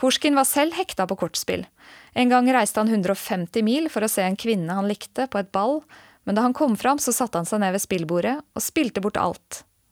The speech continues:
Alle pengene, hele natta, drømmen og muligheten. Noe lignende skjer med Hermann, som Pushkin skrev om i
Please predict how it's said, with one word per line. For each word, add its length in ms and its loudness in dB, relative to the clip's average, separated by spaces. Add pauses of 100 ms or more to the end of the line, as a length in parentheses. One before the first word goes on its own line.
(340)
Alle 200 2
pengene, 420 0 (420)
hele 240 2
natta, 460 -4 (500)
drømmen 540 -4 (100)
og 300 -6 (180)
muligheten. 640 -8 (1800)
Noe 160 4
lignende 400 2
skjer 320 -2
med 160 -2
Hermann, 480 -2 (640)
som 160 0
Pushkin 400 0
skrev 320 2
om 160 4
i 20 4